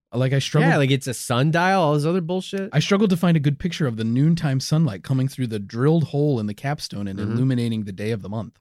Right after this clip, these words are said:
Speaker 2: Right.
Speaker 1: Uh,
Speaker 2: That's
Speaker 1: which I think
Speaker 2: super
Speaker 1: is pretty
Speaker 2: neato.
Speaker 1: cool. So I think it would have been neat to see, but I'm not, I'm not, like, sad about it at the same time.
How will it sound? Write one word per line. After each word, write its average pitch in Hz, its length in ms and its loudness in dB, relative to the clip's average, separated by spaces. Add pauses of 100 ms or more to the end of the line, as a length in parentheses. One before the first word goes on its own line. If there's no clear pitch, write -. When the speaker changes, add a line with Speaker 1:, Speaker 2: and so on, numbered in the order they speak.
Speaker 2:
Right. 104 300 -8 (520)
Speaker 1:
Uh, 101 460 -6
Speaker 2:
That's 104 100 -6
Speaker 1:
which 113 100 -6
I 123 40 -2
think 143 100 -2
Speaker 2:
super 117 80 -2
Speaker 1:
is 87 80 -6
pretty 87 240 -6
Speaker 2:
neato. - 20 -12
Speaker 1:
cool. 156 320 -4 (340)
So 240 320 6
I 330 120 6
think 359 100 4
it 262 80 4
would 185 100 6
have 170 60 6
been 147 160 4
neat 139 160 0
to 127 80 -4
see, 131 220 0
but 123 120 -2
I'm 139 100 0
not, 156 180 -2 (360)
I'm 139 120 -2
not, 160 100 0
like, 85 160 -8
sad 104 520 -4
about 85 280 -14
it 95 140 -16 (360)
at - 100 -14
the 117 60 -14
same 98 220 -10
time. 95 340 -20